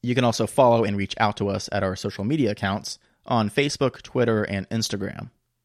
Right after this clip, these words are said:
Finally, we ask if you are listening to us on iTunes, please take the time to leave us a rating and a review,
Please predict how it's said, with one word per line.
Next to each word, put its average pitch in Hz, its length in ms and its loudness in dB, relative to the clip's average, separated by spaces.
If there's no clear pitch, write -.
Finally, 156 240 4
we 143 80 4
ask 139 260 4
if 131 100 -4
you 127 100 4
are 117 60 4
listening 113 280 -2
to 104 100 -4
us 104 120 -4
on 101 180 -4
iTunes, 131 540 -2
please 117 200 -4
take - 140 -6
the - 60 -20
time 120 280 -2
to 107 100 -4
leave 107 200 -2
us 107 160 -6
a 101 140 0
rating 120 360 -2
and 104 100 -2
a 98 40 -4
review, 95 500 -6